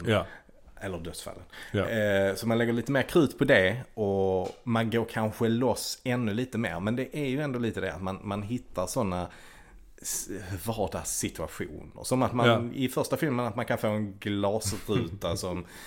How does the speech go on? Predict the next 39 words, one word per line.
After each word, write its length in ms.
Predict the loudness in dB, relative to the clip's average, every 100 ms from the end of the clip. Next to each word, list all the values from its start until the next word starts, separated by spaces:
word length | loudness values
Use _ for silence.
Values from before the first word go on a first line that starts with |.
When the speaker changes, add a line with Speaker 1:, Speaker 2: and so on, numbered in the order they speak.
| -16 -16 -16 -10
Speaker 2:
eh, 280 | -6 -6 -4
halshugger 560 | 0 2 2 0 0 -4
en. 240 | -6 -4
Speaker 1:
Mm. 220 | 0 0 -2 -2 2 8
Och 80 | 8
i 20 |
den 100 | 10
här 160 | 10
filmen 300 | 10 6 8
är 60 | 10
det 100 | 10
en 80 | 8
som 280 | 8 6 8
hamnar 280 | 6 8 6
i 40 |
en 60 | 6
hiss 380 | 4 2 0 -6
ju. 80 | -10 -6 0
Speaker 2:
Ja, 140 | 0 0 -4
Speaker 1:
En 100 | 2
hiss 140 | 6 6
Speaker 2:
ja. 60 |
Speaker 1:
som 220 | 6 0
skenar 440 | 4 6 8 8 8
iväg 360 | 8 6 4 0
och 80 |
det 60 | -2
kommer 280 | 2 2 2
någon 300 | 0 -2 -2
jävla 260 | -2 0
kabel 540 | -2 4 6 6 4 0
från 180 | 2 2
hissen 300 | 2 0 -2
och 60 |
delar 380 | 4 8 8 6
honom 140 | 2
på 80 | 2
mitten. 460 | 2 0 -2 -12 -2
Speaker 2:
Ja, 200 | -2 -2